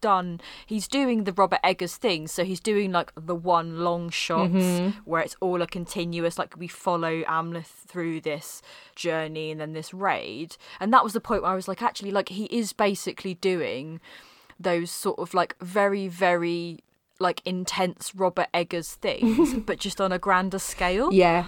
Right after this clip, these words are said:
Speaker 2: it is, isn't it? It's, it's I, I think at this point it's the most unoriginal thing I could ever say because most of the internet has said it, but it does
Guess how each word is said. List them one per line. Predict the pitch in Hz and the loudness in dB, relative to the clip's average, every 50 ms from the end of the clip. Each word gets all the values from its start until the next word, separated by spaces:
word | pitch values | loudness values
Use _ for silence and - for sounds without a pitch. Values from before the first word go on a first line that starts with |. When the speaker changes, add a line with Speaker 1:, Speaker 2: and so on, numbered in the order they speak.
| - - | 2 6
Speaker 2:
it | 196 202 | 6 8
is, | 175 202 196 175 170 160 180 | 10 10 8 8 8 4 0
isn't | 180 - 185 156 | 2 2 2 2
it? | 156 147 - | 2 4 4
It's, | 185 190 - - - - - - - - | 4 2 2 -2 -8 -10 -16 -18 -2 0
it's | 226 226 - - - - - - - - - - | 0 0 0 -2 -4 -4 -4 -4 -6 -6 2 4
I, | 226 202 - - | 4 4 6 4
I | 220 220 | 4 6
think | 269 285 - | 6 4 4
at | 285 226 | 4 4
this | 262 254 220 | 4 2 2
point | - - 220 196 - | 2 2 2 4 4
it's | - - - | 2 0 2
the | - 190 | 4 4
most | 196 196 185 180 180 - - | 6 6 6 4 4 2 0
unoriginal | 180 175 170 170 170 175 165 - 170 170 165 | 2 2 2 2 0 0 0 0 -2 -2 0
thing | - - 170 160 | 0 0 -2 0
I | 165 165 | -2 -4
could | 165 - 165 160 | -2 -2 -2 -2
ever | 156 - | -2 -4
say | 160 - - 160 160 165 | -4 -2 -2 0 0 0
because | 160 - - - 196 165 - | 0 -2 -4 -2 -4 -2 -2
most | 175 175 170 160 - - | 0 0 0 0 0 -4
of | 165 160 | -2 0
the | 165 160 | 0 0
internet | 160 160 - - 165 151 - | 0 0 -2 -2 -2 -2 -2
has | 156 170 - - | -4 -4 -4 -2
said | - 185 170 160 | 0 0 2 2
it, | - 156 - - - - | 2 0 0 -2 2 2
but | 180 - | 4 6
it | 180 175 - - | 6 4 4 4
does | 196 185 190 180 170 | 6 6 6 6 4